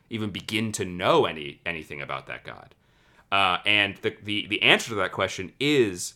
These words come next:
in my, you know, I think Ronner presents a good answer in his axiom to that question on the basis of God's revelation of himself in the economy of salvation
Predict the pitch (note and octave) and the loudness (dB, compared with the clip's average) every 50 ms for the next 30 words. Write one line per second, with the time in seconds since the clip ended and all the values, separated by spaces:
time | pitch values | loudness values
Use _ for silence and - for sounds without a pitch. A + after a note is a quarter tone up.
0 | _ _ - E2 F2 G2+ C3 C3+ G#2+ F#2 - F#2+ F#2+ F2 D#2 D2 - F#2 G2+ - | _ _ -8 -2 2 4 4 4 2 0 -4 -8 -8 -6 -6 -4 -4 -4 -4 -6
1 | F#2 E2 - F2 G2 G#2 A2 A2 G2+ F#2+ - - F#2+ G2 A2+ G#2 - F#2+ F2 F#2 | -8 -8 -4 0 2 4 4 4 2 0 -2 -4 -4 -2 -2 -2 -4 -6 -6 -2
2 | A2 A2 G#2+ G2+ - F2+ F2 F2 E2 - - E2 D#2+ C#2 D#2 E2+ F2 E2 D#2+ D#2 | 0 2 2 2 0 -2 -4 -6 -6 -6 -8 -6 -6 -8 -8 -10 -10 -12 -12 -12
3 | - - - E2 E2 E2 - - - E2+ D#2 D#2 D#2 D#2 - G2 E2+ E2 D#2 - | -12 -6 0 0 0 0 0 -4 -10 -10 -10 -10 -12 -10 -8 -6 -6 -6 -6 -6
4 | - E2 E2 E2 - - E2 D2 D#2 - - - _ _ _ - G2+ G#2 G#2+ G#2 | -8 -8 -8 -8 -8 -10 -12 -12 -14 -14 -18 -20 _ _ _ -2 0 2 2 2
5 | G2 F2 - G2+ A2+ C#3+ D#3 D3 - G2 F2 - - - - E2+ E2 D#2+ D#2 D#2+ | 0 -2 0 2 2 2 2 2 -2 -6 -6 -6 -6 -4 -2 -2 -2 -2 -2 -4
6 | D#2+ D#2+ - - _ _ _ _ _ _ _ _ _ _ _ - G#2+ G#2 A2+ A#2 | -6 -10 -14 -20 _ _ _ _ _ _ _ _ _ _ _ 2 6 8 8 8
7 | A#2 G#2 G2 G2+ G2+ F2+ F#2+ F#2 F#2 F2+ F#2 G2+ G#2 - - A#2+ G#2+ G#2 G2+ G#2+ | 6 4 0 -2 0 0 0 -2 0 0 0 0 -2 -2 -4 -4 -4 -4 -4 -4
8 | G#2 A#2 G#2+ G2+ - - A2+ G#2+ G#2+ A2+ - - - - _ _ _ _ _ _ | -6 -6 -8 -8 -6 -4 -4 -4 -4 -6 -8 -14 -20 -20 _ _ _ _ _ _
9 | _ - G#2+ A2 A2+ A#2 B2 B2+ B2+ C3 C3+ _ - A#2 A#2+ B2 A#2+ - C3 B2+ | _ -2 0 0 2 2 0 -2 -4 -8 -10 _ -4 -2 0 0 0 0 -2 -2
10 | B2+ B2 B2 B2 B2 A#2+ - - C3 B2 A#2+ B2+ B2+ B2 - - B2+ B2+ C3+ C3+ | -2 -2 -4 -6 -6 -8 -6 -4 -4 -4 -2 -2 -4 -4 -6 -8 -10 -10 -12 -16